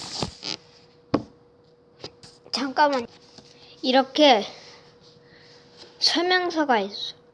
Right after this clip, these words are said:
근데 저는 이따 설명서 안 필요합니다. 그냥 박스만 있으면 돼. 그냥 이거 장난감만 있으면 그냥 다 그냥 변한 대로 변한 거니까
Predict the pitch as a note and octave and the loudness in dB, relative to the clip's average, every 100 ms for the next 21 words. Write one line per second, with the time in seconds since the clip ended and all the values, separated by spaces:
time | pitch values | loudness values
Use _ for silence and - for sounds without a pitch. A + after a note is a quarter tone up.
0 | - - A#3+ C4 C#4+ A#3+ G#3 - - _ | -20 -8 0 6 6 6 2 -16 -20 _
1 | _ _ _ _ _ _ - - - - | _ _ _ _ _ _ -20 -20 -20 -20
2 | - - B3 B3+ C4+ A3 G#3 - - _ | -20 -8 -2 2 2 2 -6 -18 -20 _
3 | - _ _ A3+ G#3 C4+ C#4+ D4+ D#4+ D4+ | -20 _ _ -4 4 4 4 0 0 2
4 | C#4+ G#3+ A3 A#3 A3 G3+ G3+ G3+ - - | 0 0 -4 -8 -8 -10 -12 -16 -18 -20
5 | _ _ _ - - - - - - - | _ _ _ -20 -20 -20 -20 -20 -20 -20
6 | - B3 A#3 - - D4+ D4+ C4 G#3+ - | -12 -4 -2 -2 -4 -2 0 0 -2 -6
7 | A#3 B3 - - - - B3 C4 A#3+ A3 | -8 -10 -14 -20 -20 -10 -4 -2 -2 -4
8 | A3+ A3+ - A#3+ C4+ - C#4+ D4 B3 A3 | -4 -6 -6 4 4 6 2 0 -2 -6
9 | A3+ C4 A#3+ - - A#3 - - - - | -6 -6 -2 0 2 4 4 4 2 -2
10 | - - - C#4 D4 C4+ C#4 B3+ C4 B3 | -10 -18 -8 -2 0 4 4 4 0 0
11 | G#3+ A3+ C4 D4 C4+ C4+ C#4+ C4+ A3+ B3 | -4 -2 2 2 2 0 0 -4 -8 -6
12 | C4 A#3+ A#3 A#3 A#3+ B3+ | -4 -6 -6 -8 -8 -8